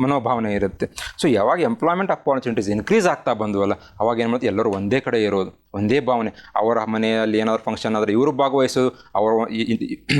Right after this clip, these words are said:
<clears throat> ಹಬ್ಬ ಹರಿದಿನಗಳಲ್ಲಿ ಎಲ್ಲರೂ ಕೂಡ ಭಾಗವಹಿಸೋದು, ಈ ತರವಾದಂಥ ಒಂದು ವಾತಾವರಣ ನಿರ್ಮಾಣ ಆಗ್ತಾ ಬಂತು. ಅದ್ರ ಜೊತೆಗೆ ಎಂಪವರಿಂಗ್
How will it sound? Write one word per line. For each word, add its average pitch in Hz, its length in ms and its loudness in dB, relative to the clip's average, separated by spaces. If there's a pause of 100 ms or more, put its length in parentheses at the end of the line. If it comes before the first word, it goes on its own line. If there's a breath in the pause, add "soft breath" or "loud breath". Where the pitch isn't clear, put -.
(140)
<clears throat> - 400 -18
ಹಬ್ಬ 123 240 0
ಹರಿದಿನಗಳಲ್ಲಿ 123 640 2
ಎಲ್ಲರೂ 113 220 2
ಕೂಡ 151 140 2
ಭಾಗವಹಿಸೋದು, 135 720 2 (200 loud breath)
ಈ 113 100 2
ತರವಾದಂಥ 113 540 0
ಒಂದು 110 320 2 (360 loud breath)
ವಾತಾವರಣ 107 420 0 (260 loud breath)
ನಿರ್ಮಾಣ 98 400 -2
ಆಗ್ತಾ 92 320 -4
ಬಂತು. - 520 -12 (360)
ಅದ್ರ 131 100 2
ಜೊತೆಗೆ 104 440 0
ಎಂಪವರಿಂಗ್ 135 640 2